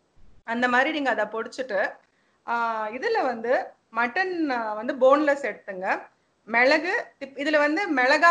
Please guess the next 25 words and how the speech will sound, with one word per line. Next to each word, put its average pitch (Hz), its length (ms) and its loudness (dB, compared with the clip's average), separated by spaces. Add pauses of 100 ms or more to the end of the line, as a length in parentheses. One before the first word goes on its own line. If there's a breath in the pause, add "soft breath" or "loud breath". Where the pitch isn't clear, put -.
காரமே 254 300 4
இருக்காது. 214 500 -2
வெறும் 320 440 -2
மிளகும் 277 500 2
திப்ளியை 277 480 -4
வச்சே 294 320 -4
நீங்க 262 220 -2
ரொம்ப 254 400 0
நல்லா 214 320 -2
பண்ணலாம் 190 520 -6
அதை. 196 140 -4 (540)
ஆ, 233 300 4
வந்து, 269 400 -2 (640)
அ, 214 100 -4
இது 240 240 2
மிளகு, 285 580 2
திப்ளி 285 360 -4
அந்த 247 220 2
பொடி 277 300 6
பண்ணியிருக்கோம் 220 440 -2
இல்லையா, 208 220 0
அந்த 214 320 -2
பொடி, 220 520 -6 (180 soft breath)
அப்புறமா 277 680 2
சோம்பு, 320 680 2